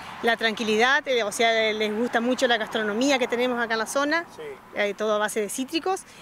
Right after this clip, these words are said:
Speaker 1: y, y la, la calidad de la gente.
Speaker 2: La, la, es decir,
Speaker 1: La calidez.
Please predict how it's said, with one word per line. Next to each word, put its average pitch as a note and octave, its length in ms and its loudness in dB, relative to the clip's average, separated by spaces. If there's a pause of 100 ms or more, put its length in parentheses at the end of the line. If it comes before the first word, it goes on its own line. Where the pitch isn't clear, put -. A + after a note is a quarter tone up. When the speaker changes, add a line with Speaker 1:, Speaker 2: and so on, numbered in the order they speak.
(240)
Speaker 1:
y, G3+ 540 -4 (1200)
y A3 140 -8
la, G3+ 220 2
la G3+ 140 -2
calidad G#3+ 380 2
de A#3+ 60 0
la A3 80 -2
gente. A3 280 -4 (180)
Speaker 2:
La, D3 120 -8
la, C#3+ 120 -12 (280)
es C#3+ 80 -14
decir, D#3+ 320 -14
Speaker 1:
La G#3 80 -8
calidez. A3 380 -8